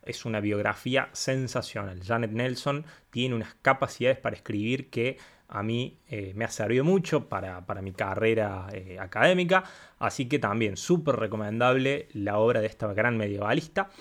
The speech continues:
Ya un clásico de la historiografía de segunda mitad del siglo pasado es La civilización carolingia de Jacques Boussard,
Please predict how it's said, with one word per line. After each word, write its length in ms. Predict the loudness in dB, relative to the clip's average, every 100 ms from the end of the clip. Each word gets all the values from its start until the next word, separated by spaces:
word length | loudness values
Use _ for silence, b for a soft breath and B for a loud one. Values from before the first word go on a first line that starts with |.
| B B B -2
Ya 280 | 6 6 6
un 160 | 2
clásico 720 | 4 4 4 0 0 4 4 2
de 420 | 2 4 4 0
la 460 | -2 -4 -4 -6 -10
historiografía 1000 | -8 0 2 4 2 0 0 4 4 4
de 420 | -2 -2 0 -2 -6
segunda 360 | -2 -2 0 -2
mitad 260 | -2 0
del 100 | 0
siglo 200 | 0 -2
pasado 500 | 2 0 2 2 2 0
es 120 | -4
La 80 | -6
civilización 600 | -4 -6 -6 -8 -6 -2
carolingia 680 | 2 4 4 0 0 0 0
de 120 | -4
Jacques 280 | -2 -2 -2
Boussard, 460 | -4 -2 2 2